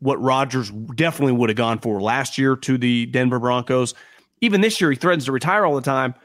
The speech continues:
What would you say at minimum they're getting? Like a one and a three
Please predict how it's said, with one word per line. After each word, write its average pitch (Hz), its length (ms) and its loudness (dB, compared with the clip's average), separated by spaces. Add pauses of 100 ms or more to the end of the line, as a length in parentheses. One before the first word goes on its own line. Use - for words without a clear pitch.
(680)
What 151 260 2
would 139 120 0
you 120 60 -2
say 117 160 2
at 98 100 -4
minimum 107 500 2
they're 98 120 -2
getting? 90 300 -6 (220)
Like 113 180 -2
a 101 80 -4
one 113 440 2
and 107 120 0
a 98 40 -4
three 123 440 0